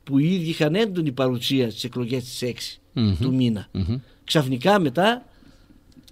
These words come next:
Speaker 1: φύγανε.
Speaker 2: Ναι, μήπως οι άνθρωποι τρομάξανε, γιατί λέγεται ότι στην προεκλογική εκστρατεία της έκτης Μαΐου, για τις έξι Μαΐου, πολλοί πηγαίναν και φραστικά τρώγαν ξύλο. Και σου λέει τώρα οι άνθρωποι ξανά,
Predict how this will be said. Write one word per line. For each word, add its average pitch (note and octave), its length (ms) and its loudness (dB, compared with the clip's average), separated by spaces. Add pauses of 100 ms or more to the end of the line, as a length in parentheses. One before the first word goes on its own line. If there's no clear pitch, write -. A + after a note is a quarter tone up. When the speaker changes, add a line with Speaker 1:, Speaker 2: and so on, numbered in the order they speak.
(580)
Speaker 1:
φύγανε. A#2+ 520 0 (220)
Speaker 2:
Ναι, C#3 200 4
μήπως D3 220 4
οι D#3 60 6
άνθρωποι D#3 220 6
τρομάξανε, C3 480 6
γιατί G#2 220 4
λέγεται C#3+ 320 6
ότι B2 160 4
στην G#2+ 120 -2
προεκλογική G#2 480 4
εκστρατεία C#3 440 2
της A2 160 0
έκτης - 340 2
Μαΐου, G2 340 4 (300)
για G#2+ 260 2
τις - 200 2
έξι G2+ 420 2
Μαΐου, F2+ 280 4 (320)
πολλοί A#2+ 440 6 (240)
πηγαίναν D#3 600 6
και D#3+ 680 6
φραστικά - 540 4
τρώγαν F3+ 340 6
ξύλο. A2 380 8
Και A2 120 -4
σου C3 120 0
λέει C#3+ 100 6
τώρα C#3+ 200 4
οι D3+ 60 6
άνθρωποι D#3 320 0
ξανά, D3 520 4